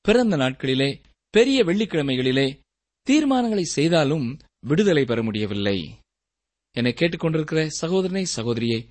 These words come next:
நீங்களும் கூட ஒருவேளை இப்படிப்பட்ட ஒரு போராட்டத்திலே வாழ்கிற ஒருவராய் இருப்பீர்கள் என்றால், இயேசுவை விசுவாசியுங்கள்.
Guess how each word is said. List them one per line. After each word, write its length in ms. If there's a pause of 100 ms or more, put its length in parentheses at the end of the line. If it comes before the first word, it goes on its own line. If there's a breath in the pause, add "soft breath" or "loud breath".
(420)
நீங்களும் 300
கூட 400
ஒருவேளை 560
இப்படிப்பட்ட 520
ஒரு 220
போராட்டத்திலே 800
வாழ்கிற 680
ஒருவராய் 440
இருப்பீர்கள் 380
என்றால், 340 (640)
இயேசுவை 600
விசுவாசியுங்கள். 880